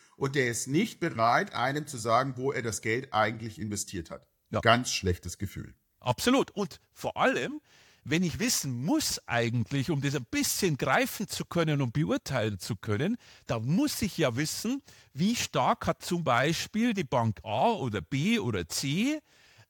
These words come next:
Speaker 2: auf Ebene dieser Projektentwicklung zusätzlich Bankkredite gegeben, die natürlich erstrangig bedient werden.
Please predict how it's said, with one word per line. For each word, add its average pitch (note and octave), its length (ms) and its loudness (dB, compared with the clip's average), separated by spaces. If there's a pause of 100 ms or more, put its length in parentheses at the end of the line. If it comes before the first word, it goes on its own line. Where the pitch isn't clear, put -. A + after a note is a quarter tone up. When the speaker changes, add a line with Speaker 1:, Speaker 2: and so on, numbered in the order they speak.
(140)
Speaker 2:
auf C3+ 440 0
Ebene F3+ 500 0
dieser G#3 500 0
Projektentwicklung G3 1600 0 (560)
zusätzlich G3 760 0
Bankkredite D3+ 800 0
gegeben, A#2 600 0
die G3 100 2
natürlich D#3 480 0
erstrangig D3+ 640 0
bedient A#2 340 -2
werden. D#3+ 300 0